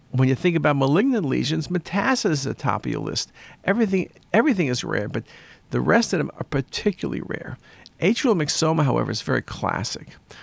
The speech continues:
Most common benign tumor of the heart, fifty percent of benign cardiac tumors, average age of fifty, range of presentations from arrhythmias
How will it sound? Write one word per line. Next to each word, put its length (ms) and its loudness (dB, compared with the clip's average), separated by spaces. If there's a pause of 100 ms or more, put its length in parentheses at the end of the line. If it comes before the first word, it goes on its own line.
(120)
Most 240 2
common 240 2
benign 240 0
tumor 300 -2
of 100 -4
the 80 -2
heart, 520 2 (380)
fifty 300 2
percent 300 0
of 80 0
benign 300 2
cardiac 420 0
tumors, 580 2 (320)
average 400 4
age 220 2
of 100 -6
fifty, 640 0 (360)
range 400 2
of 100 0
presentations 800 0
from 120 -6
arrhythmias 960 0